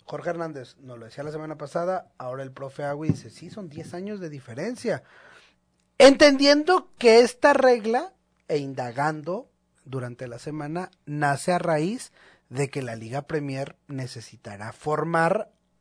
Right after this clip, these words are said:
a su representativo que va a participar en el Torneo del Sol. Es decir, le costó mucho el torneo pasado, el torneo, la edición pasada del Torneo del Sol al equipo de Liga Premier y dice, "No nos van a repetir"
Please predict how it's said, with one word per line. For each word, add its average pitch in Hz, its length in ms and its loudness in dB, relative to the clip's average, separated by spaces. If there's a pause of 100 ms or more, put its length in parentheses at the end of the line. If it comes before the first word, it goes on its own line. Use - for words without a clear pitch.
(200)
a 143 140 2
su 151 160 -6
representativo 131 1000 -6
que 185 120 -4
va 151 100 -2
a 123 60 -6
participar 127 420 -10
en 120 140 -12
el 113 100 -16
Torneo 101 300 -18
del 104 160 -20
Sol. 180 260 -6 (600)
Es 127 100 -10
decir, 120 320 -6 (340)
le 139 340 -4
costó 131 400 -4
mucho 185 520 -2
el 131 500 -8
torneo 143 720 -4
pasado, 170 680 0
el 135 160 -14
torneo, 127 320 -10
la 135 140 -2
edición 139 420 -4
pasada 185 400 2
del 135 200 -8
Torneo 139 320 -6
del 170 160 -4
Sol 185 260 2 (340)
al 120 160 -14
equipo 135 360 -6
de 160 80 2
Liga 165 280 2
Premier 220 460 0 (460)
y 151 80 -12
dice, 139 340 -10
"No 131 220 -6
nos 120 200 -16
van 113 220 -14
a 120 60 -10
repetir" 220 760 -2